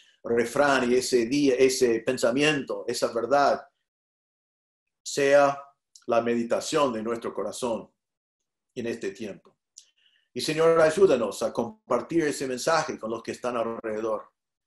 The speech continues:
que no tenemos nada de temer, no tenemos que preocuparnos, no tenemos que estar preocupados por el futuro,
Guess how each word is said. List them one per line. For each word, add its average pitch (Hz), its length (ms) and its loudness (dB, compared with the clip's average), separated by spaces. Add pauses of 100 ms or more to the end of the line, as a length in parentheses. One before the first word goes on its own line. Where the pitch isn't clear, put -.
(220)
que 113 120 -4
no 139 220 4
tenemos 147 340 0
nada 151 300 4
de 156 140 -2
temer, 127 480 -4 (360)
no 117 180 -6
tenemos 117 300 -2
que 120 100 -2
preocuparnos, 113 1000 -4 (460)
no 120 100 -8
tenemos 143 360 -2
que 151 560 2 (680)
estar 143 520 2
preocupados 135 760 4
por 139 140 0
el 135 80 -6
futuro, 113 880 -4